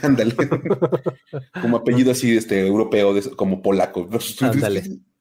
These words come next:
Speaker 1: Ándale.
Speaker 2: Ajá, ándale.
Speaker 1: Imposible de leer.
Speaker 2: Ajá.
Speaker 1: Interesantemente, ya dimos un total, este, de veintiséis equipos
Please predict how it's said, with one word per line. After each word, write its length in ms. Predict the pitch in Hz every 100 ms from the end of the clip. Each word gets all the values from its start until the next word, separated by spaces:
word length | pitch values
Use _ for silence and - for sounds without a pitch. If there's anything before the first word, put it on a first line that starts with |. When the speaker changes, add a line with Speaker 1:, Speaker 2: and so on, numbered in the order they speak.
| _
Speaker 1:
Ándale. 140 | - 104
Speaker 2:
Ajá, 260 | 104 101 -
ándale. 340 | 107 95 - _ _ _ _ 131 127 131 - - -
Speaker 1:
Imposible 500 | 92 95 98 95 113
de 100 | 101
leer. 280 | 90 85 - _ - _
Speaker 2:
Ajá. 280 | 151 127 135 - _ _ _
Speaker 1:
Interesantemente, 1300 | 165 170 175 165 220 240 226 190 180 202 - - -
ya 180 | 120 147
dimos 460 | 156 175 180 - _
un 140 | 131 139
total, 420 | - 131 131 147
este, 280 | 110 - 104
de 100 | 101
veintiséis 580 | 104 107 - 117 147 -
equipos 520 | - 123 131 -